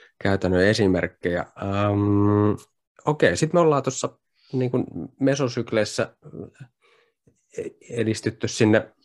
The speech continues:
sinne niin kuin nopeusvoima, teho pään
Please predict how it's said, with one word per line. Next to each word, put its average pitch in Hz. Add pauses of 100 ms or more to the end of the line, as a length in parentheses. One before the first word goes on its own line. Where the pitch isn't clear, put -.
(100)
sinne 110
niin 104
kuin 110
nopeusvoima, 98 (600)
teho 113 (880)
pään 87